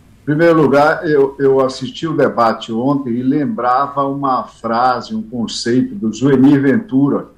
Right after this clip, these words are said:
o grande mestre da imprensa brasileira, quando ele lembrava que a entrevista, sobretudo na televisão, é provavelmente o gênero mais difícil do jornalismo. É, ele acrescentava, "Olha, a entrevista é uma conversa,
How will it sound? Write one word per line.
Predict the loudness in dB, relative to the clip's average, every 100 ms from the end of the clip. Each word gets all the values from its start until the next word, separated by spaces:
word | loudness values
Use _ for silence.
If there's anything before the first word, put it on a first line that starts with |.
| _ _ _ -18
o | -8
grande | 0 2 4 2
mestre | 2 2 0 -4 -4
da | -4
imprensa | -4 -4 -2 -2 -6
brasileira, | -8 -6 -6 -4 -2 0 0 -4 -14 _ _ _
quando | 0
ele | 2
lembrava | 4 2 2 0 0 -2 -4
que | -6 -4
a | -4
entrevista, | -6 -6 -4 -4 -4 -6 -6 -10 -8 -10
sobretudo | -6 -4 -4 -4 -4
na | -4
televisão, | -2 0 0 -2 -6 -4 -2 0 -2 -6 -14 _ -4
é | -4
provavelmente | -2 -2 -2 0 0 0 0 0 0 -2 -6 -10
o | -8
gênero | -2 -2 0 0 0
mais | 0 0 0
difícil | -4 -8 -2 -2 -2 -6 -10
do | -8 -2
jornalismo. | 2 2 2 0 0 0 -4 -12 _ _ _ _ _
É, | -2 2 2 2 0 -2 -4
ele | -2
acrescentava, | 0 -2 -4 -4 -6 -2 -2 -2
"Olha, | -4 -2 -4
a | -6
entrevista | -8 -8 -10 -10 -8
é |
uma | -4 -4
conversa, | -4 -6 0 0 0 -2 -16